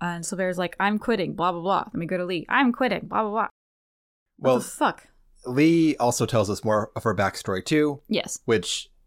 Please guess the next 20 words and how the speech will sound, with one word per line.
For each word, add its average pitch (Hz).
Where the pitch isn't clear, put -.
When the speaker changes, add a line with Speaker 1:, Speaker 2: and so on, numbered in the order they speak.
Speaker 2:
again, 117
makes 113
this -
a 101
very 104
Mikote 95
quest. -
She 165
came 151
from 120
some 110
small 117
village 98
or 98
whatever, 90
uh, 95
where 104
she -
lived 98
with 95